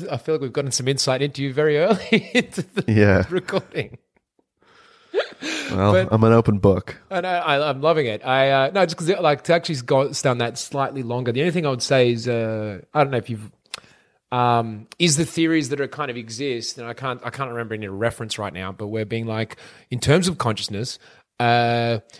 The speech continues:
Speaker 1: that it is kind of a fluke. Like, not a fluke, but it's like, it's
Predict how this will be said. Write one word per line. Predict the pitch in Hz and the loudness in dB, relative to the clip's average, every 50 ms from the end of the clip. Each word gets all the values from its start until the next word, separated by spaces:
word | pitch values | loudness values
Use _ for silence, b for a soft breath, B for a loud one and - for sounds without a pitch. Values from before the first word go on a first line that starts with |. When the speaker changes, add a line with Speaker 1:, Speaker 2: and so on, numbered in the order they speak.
| b b - | b b -6
Speaker 1:
that | 117 135 131 127 127 123 - | 0 2 4 4 4 2 0
it | 151 135 131 131 | 0 0 0 0
is | 131 147 147 165 202 185 143 - | 2 4 4 4 4 4 0 0
kind | - - 147 143 135 131 120 120 | 0 0 2 2 2 2 2 2
of | 117 113 104 - - - | 0 0 0 -4 -8 -4
a | 127 113 | -4 -4
fluke. | - - - - 123 120 113 107 98 - - - - - _ _ _ _ _ - | -4 -4 -6 -2 0 0 0 0 -2 -6 -12 -20 -20 -20 _ _ _ _ _ -4
Like, | 120 113 113 - - | -2 -2 -2 0 2
not | 180 233 220 | 4 4 4
a | 180 | 2
fluke, | - - 202 214 185 - | 0 2 4 4 4 4
but | - 147 | 0 -2
it's | 139 - | 2 2
like, | 147 135 - B B B B B - | 2 2 2 B B B B B 0
it's | 147 - - | 0 0 0